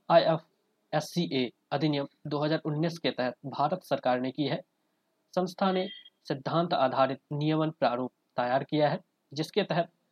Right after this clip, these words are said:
तमाम तरह की गतिविधियां चलाई जाती हैं, जैसे बैंकिंग, वित्तीय संस्थान, पूंजी बाजार, निधि प्रबंधन, बीमा, हवाई जहाज और जलपोत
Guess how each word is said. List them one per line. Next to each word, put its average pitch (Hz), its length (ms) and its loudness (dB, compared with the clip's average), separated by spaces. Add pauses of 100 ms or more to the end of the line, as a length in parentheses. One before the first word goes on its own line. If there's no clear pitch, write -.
(240)
तमाम 190 340 2
तरह 139 240 2
की 123 200 -8 (120)
गतिविधियां 135 520 -4 (180)
चलाई 127 320 -2
जाती 143 320 2
हैं, 160 120 -4 (520)
जैसे 147 300 -2 (240)
बैंकिंग, 139 500 0 (240)
वित्तीय 139 400 -2
संस्थान, 131 520 -4 (420)
पूंजी 143 300 -2
बाजार, 135 500 2 (460)
निधि 143 280 0 (140)
प्रबंधन, 139 440 0 (600)
बीमा, 151 440 4 (220)
हवाई 143 300 4
जहाज 135 460 2 (240)
और 131 100 -4
जलपोत 135 480 -2